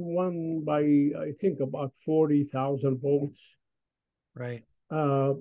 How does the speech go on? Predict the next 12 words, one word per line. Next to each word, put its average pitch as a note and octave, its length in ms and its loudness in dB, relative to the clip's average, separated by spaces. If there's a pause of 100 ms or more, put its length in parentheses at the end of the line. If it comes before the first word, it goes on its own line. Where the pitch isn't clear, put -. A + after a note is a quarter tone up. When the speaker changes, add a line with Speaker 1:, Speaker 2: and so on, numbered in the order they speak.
(1600)
Speaker 1:
and F3 540 2 (100)
the E3+ 140 6
tally B3+ 540 6
came G#3+ 460 8
in D3+ 720 2 (680)
and F#3 180 -2
out A3+ 340 6
of C#4+ 100 6
the B3 220 6
forty G#3+ 440 8
thousand F#3+ 680 -2
votes, D#3+ 440 -2